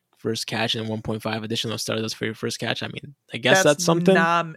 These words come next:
Speaker 2: that's nominal. That's, that's a couple thousand Stardust.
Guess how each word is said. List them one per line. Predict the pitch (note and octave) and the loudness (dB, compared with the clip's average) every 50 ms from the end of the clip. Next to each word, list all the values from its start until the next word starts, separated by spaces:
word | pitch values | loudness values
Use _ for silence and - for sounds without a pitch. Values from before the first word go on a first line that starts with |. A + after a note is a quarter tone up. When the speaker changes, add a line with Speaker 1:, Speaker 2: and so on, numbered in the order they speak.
| _ | _
Speaker 2:
that's | - G3 F#3+ F#3 - | 2 2 2 2 0
nominal. | E3+ E3 D#3+ E3 E3 E3 E3 D#3+ D#3+ D#3 D#3 D#3 D3 C3+ - - | -6 -6 -4 -2 0 0 2 2 2 0 0 -4 -6 -4 -4 -4
That's, | E3+ E3+ E3+ E3 E3 - - - | 0 2 2 2 0 -4 -8 -2
that's | F#3 F3 E3 - - | 0 0 0 0 -4
a | D#3+ | -4
couple | - - - F#3+ F3 - F3 E3+ | -4 0 0 0 0 0 -4 -4
thousand | - - F3 E3 D#3+ E3 E3+ D#3+ D#3+ D#3+ D#3 D3+ D3 C#3+ D3+ - _ _ _ _ _ _ _ _ _ _ _ | 0 2 4 4 4 2 0 -2 -6 -8 -8 -8 -10 -12 -14 -14 _ _ _ _ _ _ _ _ _ _ _
Stardust. | - - - - E3 D3+ C#3+ C#3 C#3 C3 D3 - - - - - | -14 -10 -2 0 2 2 2 0 0 -4 -4 -4 -8 -12 -16 -18